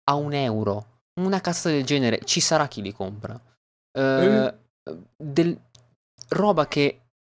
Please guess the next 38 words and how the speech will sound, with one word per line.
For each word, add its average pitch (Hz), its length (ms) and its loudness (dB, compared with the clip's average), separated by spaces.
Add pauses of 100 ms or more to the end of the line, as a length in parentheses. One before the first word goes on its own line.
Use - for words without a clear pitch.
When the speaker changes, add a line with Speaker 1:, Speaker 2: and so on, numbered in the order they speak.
(160)
Speaker 1:
è 160 80 6
inutile 160 680 2
magari, 113 580 2 (840)
ma 151 220 2
che 165 160 0
è - 40 4
lì 175 300 0 (100)
per 131 200 2
dire: 127 360 2
"Ragazzi, 113 640 -2
questa - 240 -4
roba 175 180 -2
qua 190 280 -4
è 127 100 -4
roba 135 220 -2
in 120 180 -4
più, - 220 -10 (400)
non 165 200 -2
serve, 98 680 0
è - 80 -2
inutile, 123 480 0
non 151 160 -2
vi 156 80 -2
dà 151 340 0 (100)
della 123 260 0
skill 120 300 -2
in 110 140 -4
più, 175 240 0 (420)
non 123 120 0
vi 117 80 -2
dà 113 140 2
del, 101 440 2
non 113 140 0
vi 113 100 -2
dà 110 120 2
più, 98 1080 -4 (220)
più, 113 220 -6
mm, 101 380 -6